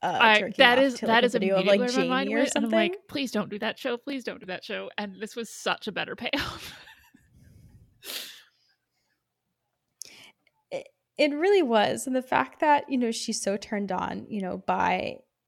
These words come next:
Speaker 1: him being sensitive and him showing emotion is just, like, the funniest thing in the world. And especially at the end of the episode when, you know, he gets back and, you know, he thanks her for, you know,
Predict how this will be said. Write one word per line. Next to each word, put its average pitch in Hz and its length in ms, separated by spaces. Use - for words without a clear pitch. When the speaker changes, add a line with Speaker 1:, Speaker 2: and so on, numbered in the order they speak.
Speaker 1:
him 202 320
being 202 260
sensitive 190 760
and 196 100
him 202 140
showing 190 360
emotion 196 600
is 220 160
just, 226 160
like, 226 140
the 233 80
funniest 214 640
thing 202 160
in 202 100
the 196 60
world. 185 540
And 254 100
especially 277 420
at 349 80
the 269 120
end 202 100
of 196 60
the 196 100
episode 202 520
when, 190 640
you 226 80
know, 202 120
he 202 180
gets 202 200
back 185 480
and, 190 240
you 190 120
know, 185 120
he 208 160
thanks 185 400
her 190 320
for, 180 300
you 220 100
know, 196 300